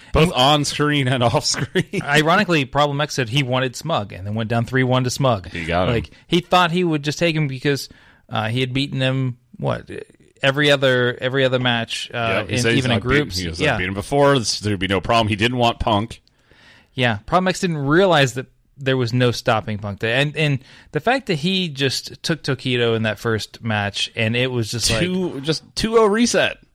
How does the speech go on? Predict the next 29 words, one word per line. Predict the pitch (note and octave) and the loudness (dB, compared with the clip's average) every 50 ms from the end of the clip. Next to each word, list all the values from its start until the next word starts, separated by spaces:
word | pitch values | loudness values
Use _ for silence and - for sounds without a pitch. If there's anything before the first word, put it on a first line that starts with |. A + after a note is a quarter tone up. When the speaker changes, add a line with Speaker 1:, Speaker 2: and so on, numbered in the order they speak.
| _ _ _ _ _ _ _ _ | _ _ _ _ _ _ _ _
Speaker 2:
Well, | C3+ C#3 C#3 C3+ A#2+ F#2+ | 0 0 2 2 0 -2
you | - - - - D3 | -8 -14 -6 -2 0
know, | D#3+ D#3 | 0 0
he | D3+ F3 E3+ | 0 -2 -4
three | - D#3+ D#3+ D#3+ | -4 -4 -2 -2
oh | D#3+ F#3 | 0 2
Speaker 1:
Oh, | D3 D3 | 2 2
Speaker 2:
him. | - | 2
Speaker 1:
three | C#3+ E3+ F3 D3+ | 2 2 4 4
oh | B2 A2+ | 4 4
him, | F#2+ | 2
sorry. | - - - D#3+ | 0 0 2 2
Speaker 2:
He | D#3+ | 2
actually | D3+ D3+ F#3 F#3 | 2 4 4 4
Speaker 1:
Three | D#3 | 4
oh''d | - - | 4 4
Speaker 2:
three | C#3 | 4
oh''d | C#3 | 2
him. | C#3 C3 A2+ G2+ | 2 2 0 -2
Speaker 1:
Reset, | - C3 | -2 -2
Speaker 2:
Yeah, | C3 A#2+ G#2+ | -4 -4 -4
Speaker 1:
yeah. | - | -2
Speaker 2:
so, | - C#3 A#2+ A2+ | -2 -2 -2 -2
sorry, | G#2+ D3 C3+ A#2+ | -2 -2 -2 0
it | A#2 | -2
was | A2 A#2 | -4 -6
a | A2 | -10
three | - D3 E3 F#3+ F#3+ F3+ | -10 -8 -6 -2 0 0
oh, | D#3+ C#3 B2 A#2+ A#2+ | 2 2 2 0 -2